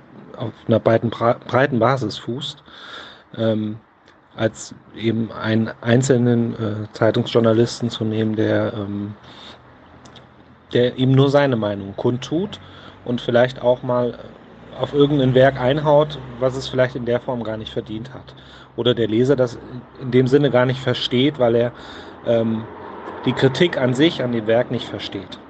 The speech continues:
Ob's intellektuell ist oder gesellschafts-, oder soziologisch, ne? Ja, das vielleicht kurz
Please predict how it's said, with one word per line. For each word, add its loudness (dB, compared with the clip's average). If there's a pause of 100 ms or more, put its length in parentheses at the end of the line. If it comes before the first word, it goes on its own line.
(640)
Ob's -8
intellektuell -2
ist -2
oder -2 (340)
gesellschafts-, 0 (840)
oder -10
soziologisch, 0 (180)
ne? -16 (2000)
Ja, -4 (240)
das -2
vielleicht 0
kurz 0